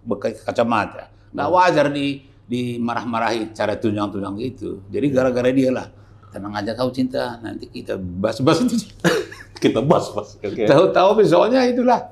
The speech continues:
Speaker 1: Dia pegang, tak ada tas ya, buku ini, bahasa, buku bahasa Inggris saja pun masih tebal.
Speaker 2: Iya.
Speaker 1: Disiul-disiul dia dari Kuta Buluh itu, kalau dari atas ke
Speaker 2: Lapangan
Speaker 1: S M P
Speaker 2: bola.
Speaker 1: itu,
Speaker 2: Ah.
Speaker 1: ke rumah sekolah,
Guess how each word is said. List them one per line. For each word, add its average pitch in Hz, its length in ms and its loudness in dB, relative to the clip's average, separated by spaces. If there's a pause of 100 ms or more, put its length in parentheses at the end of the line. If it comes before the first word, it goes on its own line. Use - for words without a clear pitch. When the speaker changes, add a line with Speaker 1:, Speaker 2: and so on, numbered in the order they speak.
(180)
Speaker 1:
Dia 131 220 2
pegang, 143 560 -2 (100)
tak 147 220 2
ada 185 80 6
tas 180 240 2
ya, 147 80 0
buku 113 580 -2
ini, 98 100 -6
bahasa, 95 280 -2
buku 98 420 -8
bahasa 98 240 0
Inggris 98 180 -4
saja 110 200 2
pun 120 160 -6
masih 90 280 -12
tebal. 78 440 -6 (100)
Speaker 2:
Iya. 82 220 -16 (360)
Speaker 1:
Disiul-disiul 110 680 -4
dia 131 200 0
dari 107 280 2 (340)
Kuta 135 240 2
Buluh 143 320 4
itu, 147 300 0
kalau 147 480 -2 (440)
dari 123 200 2
atas 127 380 4
ke - 180 0 (1000)
Speaker 2:
Lapangan 92 160 -10
Speaker 1:
S 104 140 -2
M 135 120 4
P - 60 0
Speaker 2:
bola. 135 80 6
Speaker 1:
itu, 135 200 2 (100)
Speaker 2:
Ah. - 100 -4
Speaker 1:
ke 90 100 -10
rumah 127 200 -2
sekolah, 135 180 -4